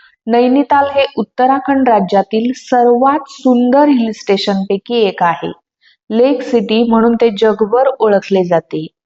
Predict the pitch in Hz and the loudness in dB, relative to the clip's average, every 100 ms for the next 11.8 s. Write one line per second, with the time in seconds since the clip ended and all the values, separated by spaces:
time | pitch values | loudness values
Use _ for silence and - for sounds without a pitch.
0 | _ _ - - 269 320 302 254 247 254 | _ _ -6 -4 0 2 2 2 2 2
1 | 294 285 240 220 214 220 220 - 226 226 | 0 0 0 0 0 -2 -2 -2 -2 0
2 | 233 269 269 254 220 202 202 208 220 - | 0 0 0 0 2 2 0 -2 -6 -4
3 | 240 233 254 302 262 202 190 185 185 226 | -2 0 2 2 2 0 0 -2 -4 -4
4 | _ _ _ - 226 233 247 262 262 254 | _ _ _ -4 0 2 2 0 2 0
5 | 233 220 214 - 262 247 285 285 226 214 | 0 0 -2 -2 -2 0 0 0 0 0
6 | 208 196 202 214 240 208 196 196 - 196 | 0 0 -2 0 0 0 0 -4 -4 -8
7 | - 185 170 165 156 160 - _ _ _ | -6 -4 -2 -2 -6 -6 -10 _ _ _
8 | _ - 226 - 294 294 285 269 220 214 | _ -6 -4 0 0 0 -2 0 -2 -2
9 | - 220 254 - - 220 - 269 294 285 | 0 0 0 -2 -4 -4 -2 0 2 0
10 | 285 240 220 233 214 208 233 240 240 233 | 0 -2 0 2 0 0 -2 0 2 2
11 | 233 233 226 220 185 170 151 | 0 0 0 0 0 0 0